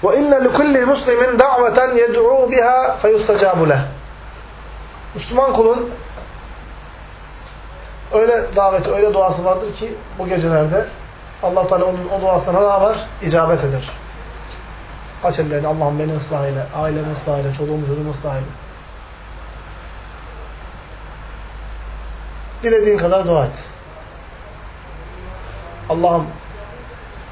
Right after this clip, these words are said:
beni min, Allahümme cealna min utaka'i Ramazan. Allahümme cealni min utaka'i Ramazan. Allah'ım beni Ramazan ayında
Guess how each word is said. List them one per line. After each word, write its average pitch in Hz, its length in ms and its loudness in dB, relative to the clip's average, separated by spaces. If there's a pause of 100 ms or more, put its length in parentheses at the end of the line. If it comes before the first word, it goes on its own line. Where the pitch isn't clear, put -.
(120)
beni 175 160 2 (560)
min, 180 140 -6 (840)
Allahümme 170 400 0
cealna 175 760 -2
min 170 220 -2 (100)
utaka'i 170 520 2
Ramazan. 156 480 4 (600)
Allahümme 160 340 -2
cealni 165 360 0
min 160 260 -2
utaka'i 156 440 0
Ramazan. 156 420 2 (140)
Allah'ım 151 380 2
beni 170 280 0 (1000)
Ramazan 160 440 2
ayında 170 500 0